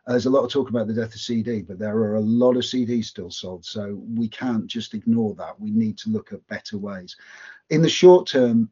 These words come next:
you know, how we ship physical product, uh, and how we package it is probably the two things we can do more with quickly in terms of getting rid of jewel cases, in terms of not air freighting stock,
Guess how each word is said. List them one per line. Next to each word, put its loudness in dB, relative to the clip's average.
you -2
know, -6
how -2
we 4
ship -4
physical -8
product, -8
uh, -6
and -2
how -4
we -4
package -12
it -16
is -16
probably -14
the -14
two -12
things -14
we -20
can -18
do -12
more -6
with -20
quickly -20
in -18
terms -6
of -16
getting -8
rid -12
of -20
jewel -12
cases, -16
in -20
terms -16
of -12
not -6
air -10
freighting -18
stock, -14